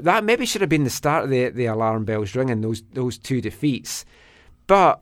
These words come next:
you kinda wrote it off by saying, "Look, it doesn't really matter because we didn't have our proper players o-, on the pitch. It was a, it was a weaker team."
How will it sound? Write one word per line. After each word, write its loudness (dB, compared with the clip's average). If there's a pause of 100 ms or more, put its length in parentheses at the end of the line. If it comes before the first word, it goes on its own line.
you -2
kinda 4
wrote 6
it 2
off 2
by -2
saying, 2
"Look, 0
it 0
doesn't 0
really 6
matter 4
because -2
we 0
didn't 0
have -2
our 0
proper -4
players -2
o-, -2
on -2
the -2
pitch. -4
It -2
was -6
a, -2
it -6
was -6
a -6
weaker -6
team." -6